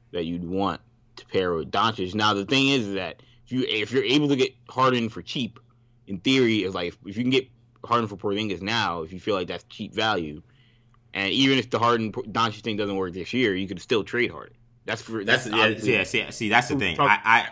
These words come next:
Speaker 2: I, I, I personally feel like with Porzingis, I signed him to a, a hundred and fifty million dollar contract, and
Speaker 1: His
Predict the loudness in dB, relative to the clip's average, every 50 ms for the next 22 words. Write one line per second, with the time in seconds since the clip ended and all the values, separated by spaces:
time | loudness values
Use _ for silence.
0 | 2 4 6 6 6 4 2 0 2 2 2 2 2 0 -4 -4 -4 -6 -8 -8
1 | -6 -6 -4 -4 -6 -8 -10 -16 -8 -4 -2 0 0 0 0 -2 -2 -2 -4 -6
2 | -8 -10 -8 -10 -10 -8 -8 -6 -6 -4 -4 -4 -4 -4 -6 -10 -16 -20 _ _
3 | _ _ _ _ _ _ _ _ _ _ _ _ 0 2 2 2 2 0 0 0
4 | 0 -2 -4 -4 -6 -6 -8 -8 -8 -6 -6 -8 -10 -12 -14 -12 -12 -12 -12 -12
5 | -14 -14 -14 -16 -16 -10 -8 -6 -6 -6 -6 -8 -8 -10 -10 -10 -10 -10 -8 -8
6 | -6 -6 -6 -6 -6 -8 -8 -8 -10 -10 -10 -10 -12 -12 -12 -12 -12 -12 -14 -18
7 | _ _ _ _ _ _ _ _ _ _ _ _ _ _ _ -8 -6 -6 -4 -4
8 | -4 -6 -6 -6 -8 -8 -8 -8 -10 -10 -12 _ -6 -6